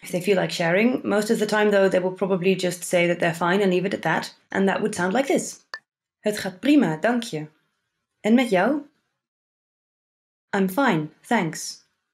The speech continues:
And you?" "Het gaat prima, dank je. En met jou?" "Het gaat prima, dank je. En met jou?"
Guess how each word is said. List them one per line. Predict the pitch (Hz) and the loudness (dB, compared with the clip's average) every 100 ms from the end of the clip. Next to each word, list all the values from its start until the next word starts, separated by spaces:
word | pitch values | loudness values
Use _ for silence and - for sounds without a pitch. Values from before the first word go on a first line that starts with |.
| _ | _
And | 202 190 | -6 0
you?" | 208 311 - _ _ _ _ | 2 0 -4 _ _ _ _
"Het | _ 220 220 | _ -2 0
gaat | 180 175 | -4 -2
prima, | - 349 240 156 165 | 2 4 4 2 -4
dank | 233 254 | -2 -2
je. | 240 156 151 - _ _ _ _ _ | -2 -6 -8 -14 _ _ _ _ _
En | - 220 | -2 0
met | 233 | 2
jou?" | 190 202 359 - _ _ _ _ | 2 0 0 -6 _ _ _ _
"Het | - 226 220 | -2 -2 -2
gaat | 190 175 - | -2 -2 -4
prima, | - 277 240 147 147 - _ _ _ _ | 2 4 4 2 -4 -14 _ _ _ _
dank | 170 240 262 | -4 -2 -2
je. | - 156 147 - _ _ _ _ _ _ _ - | -4 -6 -6 -12 _ _ _ _ _ _ _ -4
En | 196 202 | -2 0
met | 202 196 | 0 0
jou?" | 214 180 269 | 0 2 0